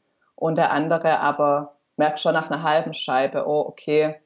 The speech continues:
da, ähm, passiert jetzt was im Körper.“ Und, ähm, genau, also die Unverträglichkeit ist jetzt auch nicht, kann jetzt nicht lebensbedrohlich sein wie bei einer Allergie.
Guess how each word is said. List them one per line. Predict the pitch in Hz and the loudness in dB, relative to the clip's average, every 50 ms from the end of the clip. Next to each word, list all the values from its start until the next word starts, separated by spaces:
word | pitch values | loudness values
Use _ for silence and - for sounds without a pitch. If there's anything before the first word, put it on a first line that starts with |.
| _ _ _ _ _ _ | _ _ _ _ _ _
da, | - 147 143 147 147 151 147 147 151 | -2 0 2 4 4 2 2 0 0
ähm, | 143 143 147 | 0 0 -2
passiert | 147 160 156 - - - 160 156 160 | -2 -6 -8 -8 -4 0 0 0 0
jetzt | 147 135 - - - | 0 -4 -4 -2 -4
was | 131 139 - - | -4 -2 -4 -4
im | 143 139 | -6 -6
Körper.“ | - - - 135 131 135 135 - - 135 139 147 - _ _ _ _ _ _ _ _ _ _ _ _ _ _ _ _ _ _ _ _ _ _ - - - _ _ _ _ | -6 -2 0 0 2 2 0 0 -2 -2 -2 -4 -8 _ _ _ _ _ _ _ _ _ _ _ _ _ _ _ _ _ _ _ _ _ _ -20 -20 -20 _ _ _ _
Und, | - - 147 147 147 156 156 147 - - - | -2 2 2 2 2 2 0 -4 -4 -4 -2
ähm, | 143 143 143 147 147 147 147 147 - _ _ | 0 0 2 2 2 0 -2 -4 -8 _ _
genau, | - 151 143 139 135 131 131 135 143 143 143 - _ | -2 0 2 2 2 2 2 0 0 -2 -8 -12 _
also | - - 143 139 151 | -4 -2 0 0 0
die | 156 - 175 160 147 151 | 0 0 2 2 4 4
Unverträglichkeit | - 165 170 170 - 170 - - 165 160 - - 143 143 - - 147 139 131 | 4 2 2 2 0 0 0 2 0 2 2 0 -4 -2 0 0 0 0 0
ist | 143 - | -2 -4
jetzt | 151 143 - - - | -6 -6 -4 -2 -2
auch | 147 147 - - | -2 -2 -4 -6
nicht, | 151 147 - - | -6 -6 -6 -6
kann | - - 143 | -4 0 0
jetzt | 143 143 143 - 165 | 0 0 0 -2 -6
nicht | - - - | -4 -2 0
lebensbedrohlich | 143 147 156 151 156 151 - - 127 127 - - 139 131 139 151 143 - - | 2 2 2 0 -2 -2 -2 -2 -2 -2 0 0 0 2 2 0 -2 -4 -4
sein | - 131 123 135 147 | -2 -2 0 0 0
wie | 147 143 | -2 -2
bei | - 139 135 | -2 0 0
einer | 139 135 123 | 0 0 -2
Allergie. | 127 127 127 135 135 - - 139 135 139 143 139 - | -2 0 0 -2 -2 -2 -2 0 0 0 0 -2 -4